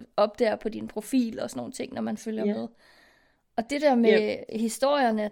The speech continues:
Speaker 1: det, det kunne vi måske dykke en lille smule ned i.
Speaker 2: Ja.
Speaker 1: Af en helt, øh, tilfældig årsag.
Speaker 2: Det er helt tilfældigt, du vælger det.
Speaker 1: <laughs>
Speaker 2: Ja.
Speaker 1: Ja.
Speaker 2: Ja.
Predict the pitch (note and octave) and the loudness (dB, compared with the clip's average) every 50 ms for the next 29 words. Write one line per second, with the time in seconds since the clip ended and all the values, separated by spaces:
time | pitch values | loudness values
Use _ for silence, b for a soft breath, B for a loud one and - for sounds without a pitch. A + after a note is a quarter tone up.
0 | - - C4+ C4 - _ - - B4 - A4 F#4+ E4 B3+ A#3+ A#3 A#3+ - C4+ C4 | -8 -10 -12 -12 -12 _ -10 -8 -4 -2 0 2 2 2 2 2 0 -2 -6 -6
1 | A#3 - B3 B3 A#3+ A#3+ A#3+ B3+ C#4+ - - - C#4 C4 B3+ B3+ B3+ C4 C#4 C4+ | -2 0 0 2 2 2 2 0 -4 -6 -4 -2 0 2 4 4 4 2 2 0
2 | C4 B3 A#3 A#3 A3 _ _ _ b b b b b b F#3 A#3 A#3 A3+ A3 A3 | -2 -4 -4 -6 -10 _ _ _ b b b b b b 2 4 4 4 4 2
3 | D#4 D4+ C#4 A3 - - _ - A#3 A#3 A3+ A3 A3 - A3+ - - E4 E4 E4 | 0 -2 -2 -4 -8 -10 _ -2 0 0 0 0 -2 -4 -4 2 4 4 4 4
4 | E4+ D4+ B3+ A#3 B3+ C4 - D#4+ D4+ C#4+ C4 - - - C#4 A#3 G3+ C#4+ D#4 C#4 | 0 0 2 2 0 0 -2 -4 -4 -4 -6 -8 -2 0 0 2 2 0 -2 -2
5 | - D4+ - - C4+ C4 B3+ - - D#4 B3 - A3+ - A#3+ B3+ D#4 E4 - - | -6 -8 -2 0 0 0 0 -2 -6 -8 -6 -2 0 2 4 6 6 4 6 4
6 | D#4+ D4+ C#4+ E4 - - B3 C#4+ D4 - - - A#3 A#3+ C4 G4+ B4 b b b | 0 0 0 -2 0 0 0 0 -2 -6 -8 -2 0 2 2 2 0 b b b
7 | b b b b b b b b - A#3+ C4 C4+ | b b b b b b b b 0 2 2 2